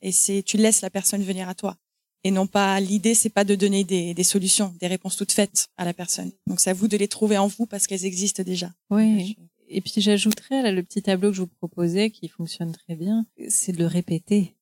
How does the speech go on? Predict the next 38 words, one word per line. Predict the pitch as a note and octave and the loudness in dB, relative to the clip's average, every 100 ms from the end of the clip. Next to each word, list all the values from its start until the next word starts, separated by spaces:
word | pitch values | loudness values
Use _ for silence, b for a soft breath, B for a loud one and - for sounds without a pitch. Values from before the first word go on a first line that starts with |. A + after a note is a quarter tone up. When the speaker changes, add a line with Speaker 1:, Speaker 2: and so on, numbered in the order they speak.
| _ | _
Speaker 2:
C'est | - - | -14 -12
pas | - G3 F#3+ | -4 0 2
une | F3 | 0
fois. | - G#3 G#3+ F3 - | 0 -2 0 -2 -8
C'est | - F3 | -8 -4
vraiment, | E3 F3 G#3 A#3 b b _ | 0 2 2 2 b b _
ces | - F3+ | -6 -2
croyances | G3+ A#3 C4+ - | 2 2 2 2
limitantes, | A#3 A3 G#3+ C4 A#3 | 2 2 0 -6 -4
en | F3 | -4
fait, | - - | -4 -4
elles | E3 E3 | -2 -2
sont | - G3 | 0 0
ancrées. | G#3+ A3 - G3 F3 _ _ _ _ | 2 2 0 -12 -12 _ _ _ _
Elles | E3+ | -6
sont | - F#3 | -4 -2
vraiment | E3+ F#3+ G#3 G#3+ | 0 0 2 0
là | G#3+ | -2
régulièrement. | F#3 G3 G3+ G3 F#3 F3+ F3 F#3 C#4+ - _ _ _ _ _ - | -4 -4 0 0 2 0 0 -2 -2 -8 _ _ _ _ _ -6
Elles | F3+ | -2
passent | A#3+ B3+ - | 0 0 2
inaperçues, | A#3 A3 A3 G#3 - A3 | 2 2 0 -2 -2 0
je | F#3+ | 0
vous | |
ai | E3 | 0
dit, | E3+ | -2
parce | E3 D#3+ | -6 -4
qu'elles | D#3 | -4
sont | - F3 | -2 -2
inconscientes, | E3+ E3+ D#3+ - C#4+ F#3+ | -6 -6 -8 -10 -6 -2
mais | F3+ | 0
elles | F3 | 0
sont | - F3 | 0 0
là. | F3+ G3+ - | 0 -2 -2
Et | E3+ | -2
du | F3+ | -2
coup, | G3 - C#4+ C#4+ C4+ _ _ - | -2 0 2 2 -2 _ _ -2
pour | G#3+ G#3 | 0 0